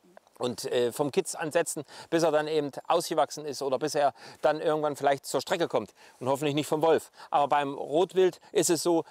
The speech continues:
die ziehen eben weit und machen weite Distanzen. Deshalb kann man ruhig abends, wenn man nun geschossen hat oder frühmorgens, hinterhergehen, zweihundert Meter, hundertfünfzig, zweihundert Meter, gucken, ob man was findet, nicht. Dann sollte man sich überlegen, gut,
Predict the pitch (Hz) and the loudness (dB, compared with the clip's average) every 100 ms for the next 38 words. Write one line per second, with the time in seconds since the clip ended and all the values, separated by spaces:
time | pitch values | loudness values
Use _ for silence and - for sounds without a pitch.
0 | - - - 196 196 180 160 139 147 160 | -6 -4 0 0 0 0 -4 0 2 2
1 | 147 131 127 120 127 117 113 - 120 101 | 0 -2 -2 0 0 0 -8 -2 -2 -2
2 | 110 131 147 143 170 185 165 175 160 180 | -4 0 0 0 -2 0 2 2 4 2
3 | 165 160 160 151 151 127 180 170 160 143 | 2 -2 -2 -2 -4 -2 -2 0 -2 0
4 | 127 147 151 190 - - - - - 160 | 0 2 2 2 -2 -14 -20 -8 -2 4
5 | 147 170 175 196 202 - - - 170 180 | 4 4 2 0 -2 -14 -18 -2 2 4
6 | 180 165 151 180 175 170 147 180 165 180 | 2 0 -2 -2 -2 -4 -6 -4 -2 -2
7 | 170 160 - 165 165 147 165 165 160 - | -4 -6 0 2 2 0 0 0 -2 -6
8 | - - 202 202 185 170 180 156 147 - | -20 0 0 0 -2 0 0 0 0 0
9 | 190 180 - 151 160 175 214 - - - | 0 0 -4 -12 -2 0 -2 -6 -16 -12
10 | - 180 180 185 180 170 156 160 160 160 | -2 0 4 2 2 -2 -4 -4 -2 0
11 | 165 156 180 196 - | -2 -4 -4 -4 -6